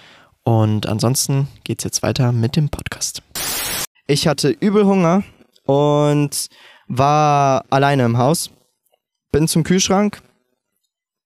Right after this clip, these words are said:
hab mir eine halbe Scheibe Schinken genommen, gegönnt, ja,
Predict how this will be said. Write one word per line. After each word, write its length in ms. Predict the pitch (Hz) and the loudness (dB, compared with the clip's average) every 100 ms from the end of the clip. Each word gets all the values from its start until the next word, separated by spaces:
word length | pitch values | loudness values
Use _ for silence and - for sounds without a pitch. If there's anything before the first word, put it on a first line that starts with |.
| _ _ _ _ - | _ _ _ _ -8
hab 320 | - 160 - | -2 -2 0
mir 360 | 151 147 143 139 - - _ _ _ _ - | 2 2 2 -2 -10 -20 _ _ _ _ -2
eine 160 | 139 139 | 0 2
halbe 280 | 254 233 | 2 2
Scheibe 680 | 220 - 185 190 143 120 110 - _ _ _ _ | 2 2 4 4 4 2 0 -6 _ _ _ _
Schinken 720 | - - 185 185 - 113 117 - _ _ _ _ _ _ - | -2 0 2 0 0 0 -2 -8 _ _ _ _ _ _ -2
genommen, 460 | 131 113 123 180 - _ - | 2 2 2 0 -2 _ -4
gegönnt, 760 | 147 127 120 151 139 107 - - _ | -2 0 2 2 2 0 -4 -10 _
ja, 180 | 120 143 | 0 0